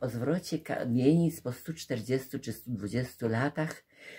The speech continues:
Dlaczego sobie Żydzi wtedy nie przywrócili, budowali razem w czterdziestym szóstym roku tych kamienic, nie odbudowywali i nie odbierali? Przecież żyli w tych samych czasach, a jeżeli nie żyli, to dlaczego się teraz o to upominają, jeżeli nie chcieli odbudowywać?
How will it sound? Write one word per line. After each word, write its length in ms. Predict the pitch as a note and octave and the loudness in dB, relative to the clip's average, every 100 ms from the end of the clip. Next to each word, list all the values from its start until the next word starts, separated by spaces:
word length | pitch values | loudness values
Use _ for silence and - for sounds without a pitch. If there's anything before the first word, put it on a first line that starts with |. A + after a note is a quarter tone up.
| - | -2
Dlaczego 420 | C#3+ - B3+ G3 | 0 0 0 0
sobie 280 | - A#2+ B2+ | 2 4 4
Żydzi 300 | C3 - C#3 | 2 -2 -4
wtedy 340 | - D#3 C#3 | -2 2 4
nie 120 | C3 | 4
przywrócili, 880 | B2+ - G#2 A#2 G2+ B2 C#3 C3 B2+ | 2 -2 -2 -2 0 2 4 4 4
budowali 640 | A2 B2+ A#2 A2+ D3 D3 | 2 4 4 6 6 6
razem 420 | B2+ C#3+ C#3+ C#3+ C#3 - - - | 6 6 6 6 4 -4 -20 -20
w 80 | - | -16
czterdziestym 600 | - A#2+ G#2+ C#3+ - B2 | -2 0 4 2 2 0
szóstym 460 | - D3 - C3+ | 2 0 2 2
roku 300 | B2+ C3 C3 | 6 4 2
tych 180 | C3+ A#2+ | -4 -4
kamienic, 520 | - A2+ A#2+ C3+ C3+ | 0 4 6 8 6
nie 100 | B2+ | 4
odbudowywali 800 | A#2+ G#2+ B2 A#2 A2 A2 B2 C#3 | 2 2 0 0 2 4 4 6
i 60 | C3+ | 6
nie 140 | B2 | 6
odbierali? 540 | A2 G2 G#2+ G2 F2 F#2 - _ _ _ _ _ - - - - _ _ | 4 0 -2 -2 -4 -8 -12 _ _ _ _ _ -20 -20 -20 -20 _ _
Przecież 360 | - D#3+ E3 D#3+ | 4 6 6 6
żyli 360 | B2+ A3 A#3 | 6 4 4
w 80 | G3+ | 0
tych 140 | C3+ | -2
samych 400 | - B2+ C3+ B2 | -2 2 4 4
czasach, 440 | - - - - - | -2 -8 -6 -10 -6
a 40 | A2+ | -2
jeżeli 320 | G#2 C#3 D#3 | 4 6 8
nie 160 | D3 | 8
żyli, 240 | A#2 C3+ D3+ | 8 6 4
to 120 | D3+ | 4
dlaczego 380 | B2 B2 D3+ E3 | 0 -2 -2 -2
się 140 | - | -2
teraz 280 | - D#3 D#3+ | 0 2 2
o 60 | D3+ | 2
to 160 | D#3 | 2
upominają, 600 | C#3+ C#3+ D3 F#3+ B3+ A2 | 2 4 4 4 2 0
jeżeli 300 | G#2+ G#2 G#2+ | 0 -2 -2
nie 80 | A2 | -2
chcieli 240 | - B2 | -2 -2
odbudowywać? 800 | A#2 G#2 A2+ A2 A2 G#2 - - | -2 -2 -2 -4 -4 -10 -12 -14